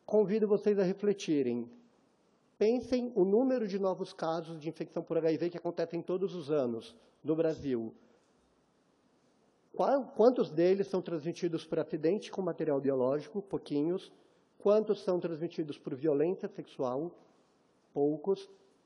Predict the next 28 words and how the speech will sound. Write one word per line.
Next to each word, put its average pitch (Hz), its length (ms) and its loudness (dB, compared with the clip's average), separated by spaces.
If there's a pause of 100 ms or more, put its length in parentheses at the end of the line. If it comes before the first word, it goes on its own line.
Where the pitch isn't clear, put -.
(240)
E 151 80 -6
quantos 196 460 -2
são 175 180 -2
transmitidos 165 800 -4 (540)
por 165 280 4
relações 156 680 -2
sexuais 160 520 -4 (320)
consentidas? 151 800 -6 (320)
A 226 100 -8
enorme 214 720 0
maioria. 180 640 2 (400)
E 151 100 -2
veja 156 400 2
como, 160 500 4 (180)
mesmo 214 420 6
com 220 140 0
a 196 40 0
ciência 170 400 0
na 160 120 2
mão, 160 280 2
a 190 80 2
gente 190 400 -4 (560)
foi 185 340 0
meio 185 240 4
que 185 100 -10
na 180 80 0
contramão, 175 640 4
né? 156 220 6